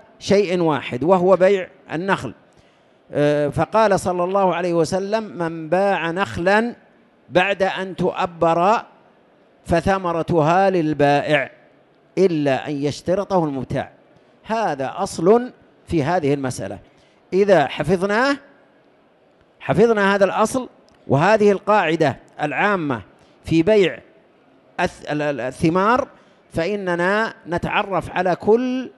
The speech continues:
سواء كان نخلاً، سواء كان تفاحاً، سواء كان عنباً، سواء كان، آه، فراولة أو غير ذلك من الثمار التي ستأتينا،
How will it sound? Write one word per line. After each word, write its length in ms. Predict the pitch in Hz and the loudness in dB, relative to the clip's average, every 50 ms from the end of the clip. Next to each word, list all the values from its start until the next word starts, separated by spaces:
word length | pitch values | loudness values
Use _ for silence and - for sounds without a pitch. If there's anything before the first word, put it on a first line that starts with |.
| _ _ _ _ _ - | _ _ _ _ _ -6
سواء 360 | - 202 180 202 185 165 165 151 | 0 2 2 2 2 -2 -6 -6
كان 340 | - 170 156 151 147 139 | -4 -2 -2 -2 -2 -4
نخلاً، 440 | 151 196 208 - 220 226 220 214 208 | -4 -4 -4 -2 -2 -2 -2 -4 -6
سواء 280 | - - 156 139 139 139 | -6 -4 -4 -2 -4 -4
كان 300 | 135 151 151 143 139 - | -6 -6 -4 -4 -4 -6
تفاحاً، 680 | - 143 - - 175 202 214 - - 220 220 214 208 - | -6 -8 -6 0 2 2 2 2 -2 -4 -6 -6 -8 -12
سواء 380 | - - 156 139 143 151 151 143 | -12 -8 -4 -4 -4 -4 -4 -8
كان 260 | - - 147 151 143 | -6 -4 -4 -4 -4
عنباً، 560 | 135 117 135 196 226 233 208 214 208 202 196 - - _ _ _ _ _ _ _ | -4 -6 -4 -2 -2 2 4 4 2 2 -2 -8 -18 _ _ _ _ _ _ _
سواء 440 | - - 170 151 165 165 156 160 151 | -4 0 2 2 2 0 -2 -4 -6
كان، 240 | 143 165 156 156 160 | -2 0 0 0 0
آه، 1500 | 156 151 151 151 151 151 143 123 131 135 131 131 123 123 123 123 123 127 127 127 127 127 120 120 113 113 113 107 107 113 | 0 -2 -2 -2 -2 -4 -4 -4 -2 -2 -2 -2 -2 -2 -2 -2 -2 -2 -2 -2 -2 -4 -6 -8 -10 -10 -10 -8 -8 -8
فراولة 720 | 123 - 123 107 123 131 135 147 180 214 220 226 226 214 | -8 -8 -10 -6 -4 -2 0 2 4 4 6 4 4 2
أو 180 | 202 - - 160 | 0 0 0 0
غير 300 | 165 208 226 220 202 208 | 2 2 2 4 4 4
ذلك 340 | 180 196 214 214 214 202 - | 4 4 2 2 0 0 -2
من 160 | 180 185 185 | -4 -2 -2
الثمار 380 | 170 - - 196 220 226 208 202 | -4 -4 -4 -4 -2 -2 -2 -2
التي 180 | 196 - - | -4 -6 -4
ستأتينا، 680 | - 208 196 208 196 185 - 202 220 220 190 156 - | -6 -6 -4 -2 -4 -4 -2 -2 -2 0 -2 -2 -4